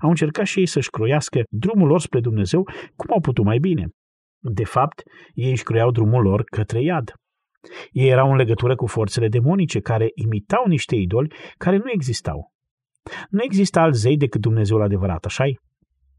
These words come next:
Oamenii cred că există pentru că demonii imitau zeii la care ei se închinau și făceau suficiente lucruri ca să-i țină pe oameni ocupați cu acele zeități,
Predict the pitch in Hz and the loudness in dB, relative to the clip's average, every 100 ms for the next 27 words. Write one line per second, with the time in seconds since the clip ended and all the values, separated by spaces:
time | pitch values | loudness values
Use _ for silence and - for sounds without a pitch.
0 | _ - - - 170 190 170 - 233 202 | _ -20 -8 2 4 4 2 2 0 2
1 | 156 120 123 - 107 127 123 117 127 101 | 0 0 -4 -2 -2 0 0 0 -2 0
2 | - 202 196 160 139 120 107 202 214 131 | 2 4 4 4 2 0 -2 0 2 4
3 | 135 117 107 - 120 113 113 - 101 104 | 2 2 0 -2 -2 0 -2 -2 -4 -2
4 | 107 120 - - - - 123 135 - 220 | -2 -2 -4 -10 -12 -4 0 0 2 0
5 | - 127 - 185 160 135 190 - 117 - | 0 -4 2 2 4 2 0 0 -2 -2
6 | - - - 151 151 123 - 202 165 147 | -14 -6 0 2 2 -2 -2 -2 2 2
7 | 151 165 143 - 107 170 180 - 127 139 | 4 4 2 0 -2 0 0 0 0 2
8 | 123 110 107 113 107 - | 0 0 0 0 -2 -2